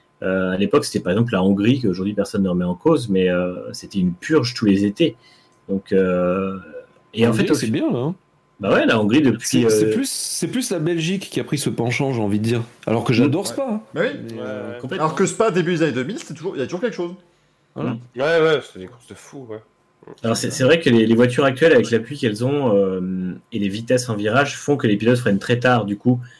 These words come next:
Speaker 1: c'est, euh, ça limite aussi les capacités de dépasser. Mais, euh, je, j'ai l'impression qu'au final, euh, les, les circuits modernes ont quand même vraiment la possibilité. Enfin, on voit notamment, euh, je pense à Austin, même si Austin c'est un peu une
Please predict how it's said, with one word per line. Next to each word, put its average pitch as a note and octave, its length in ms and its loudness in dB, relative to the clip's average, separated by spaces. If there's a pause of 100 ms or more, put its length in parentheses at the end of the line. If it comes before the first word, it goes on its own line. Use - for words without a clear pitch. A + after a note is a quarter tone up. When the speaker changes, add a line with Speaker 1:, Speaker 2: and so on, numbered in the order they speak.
(340)
Speaker 1:
c'est, G#2+ 440 2
euh, F#2+ 320 0
ça - 160 -6
limite A#2+ 320 2
aussi A#2 180 -2
les A2 80 2
capacités G#2 400 -6
de G2+ 60 -6
dépasser. G2+ 480 -2
Mais, G#2 240 0
euh, G2 440 0 (1300)
je, A2 280 2 (460)
j'ai A2+ 160 2
l'impression C#3+ 420 4
qu'au C3+ 200 2
final, C#3 580 4 (180)
euh, G#2 240 0
les, G2+ 360 6
les G2+ 200 4
circuits C#3+ 380 -4
modernes C#3+ 580 4 (760)
ont A2 140 -2
quand B2 120 4
même D3 200 6
vraiment B2+ 320 4
la C3 100 6
possibilité. A#2 600 0
Enfin, C3 140 0
on G#2+ 140 2
voit A#2+ 120 6
notamment, A#2+ 480 4
euh, G2+ 100 2
je F2+ 100 -8
pense A#2 180 -4
à F#2+ 60 0
Austin, A#2+ 440 0 (640)
même A#2 120 2
si - 120 -2
Austin B2 300 0
c'est A#2 140 -2
un G2 100 0
peu A#2 320 4
une E2+ 60 -6